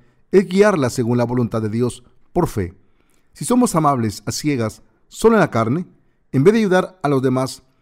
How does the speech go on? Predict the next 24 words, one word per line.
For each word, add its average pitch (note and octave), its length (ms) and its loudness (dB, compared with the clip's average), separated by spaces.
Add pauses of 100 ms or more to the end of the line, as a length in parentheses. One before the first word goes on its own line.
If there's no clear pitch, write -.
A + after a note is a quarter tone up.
(200)
los D3+ 220 -2
estaremos F#3 480 0
corrompiendo. B2+ 800 -2 (240)
¿Saben B3 380 -2
por - 220 -6
qué D#3+ 280 -4 (380)
algunos D3+ 340 0
hermanos D3+ 340 0
y D3+ 40 2
hermanas C#3+ 340 -2
se C3+ 140 -6
van C3+ 160 -2
de C#3 80 -4
la A#2+ 60 -2
iglesia? A#2 360 -4 (540)
Se - 160 -2
van G#3+ 160 4
porque G#3+ 180 -4
no G3+ 140 2
fueron G#3+ 360 2
guiados D3+ 380 -2
por B2 160 -4
el A2+ 80 -2
camino B2 400 -2